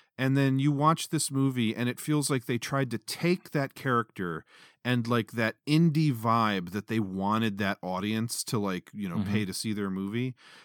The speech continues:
Speaker 1: And then they just laid it on top of the most generic, "I'm an evil bad guy corporation and you have to
Speaker 2: Right.
Speaker 1: fight me"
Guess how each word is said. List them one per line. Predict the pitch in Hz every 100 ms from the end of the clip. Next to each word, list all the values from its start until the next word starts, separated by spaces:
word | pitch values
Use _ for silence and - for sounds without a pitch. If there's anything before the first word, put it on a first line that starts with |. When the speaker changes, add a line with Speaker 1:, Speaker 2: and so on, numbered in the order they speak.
| _
Speaker 1:
And | 127 135
then | 135
they | 127
just | 120 123 117
laid | 120 104 117 123
it | 123
on | 120 110
top | - 101 98 113
of | 95
the | 107
most | 95 95 -
generic, | 113 113 101 98 92 87 -
"I'm | 95 98
an | 98
evil | 101 101 92 98 90
bad | 87 98 95 90 90
guy | 92 90
corporation | - 120 95 98 92 92 - 95
and | 90
you | 90
have | 98 -
to | -
Speaker 2:
Right. |
Speaker 1:
fight | - 90 -
me" | 87 80 80